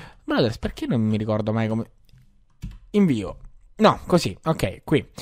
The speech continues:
Eh, casa. Ok.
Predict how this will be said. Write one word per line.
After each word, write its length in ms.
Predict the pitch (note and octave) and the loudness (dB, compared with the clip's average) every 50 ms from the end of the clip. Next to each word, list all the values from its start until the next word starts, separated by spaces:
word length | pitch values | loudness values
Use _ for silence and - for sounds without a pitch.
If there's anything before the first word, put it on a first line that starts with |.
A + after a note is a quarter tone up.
| - - - - - | -18 -18 -18 -8 2
Eh, 1200 | - E3+ F3 F3 F3 F3 F3 F3 F3 E3+ E3+ E3+ E3+ E3+ E3 E3 E3+ E3+ E3+ E3 E3 E3 E3 E3 E3 | 6 8 10 10 10 10 10 10 10 10 10 10 10 10 10 10 12 10 10 8 6 4 2 0 0
casa. 560 | - F3 G#2+ G#2+ A2+ A2+ C3 C#3+ - - - _ _ - _ _ _ - - - - | 0 0 0 0 0 0 0 0 0 -2 -18 _ _ -20 _ _ _ -12 -10 -10 -6
Ok. 440 | - C#3+ - - C#3+ D#3 G3+ G#3 | -6 -6 -4 0 2 2 2 0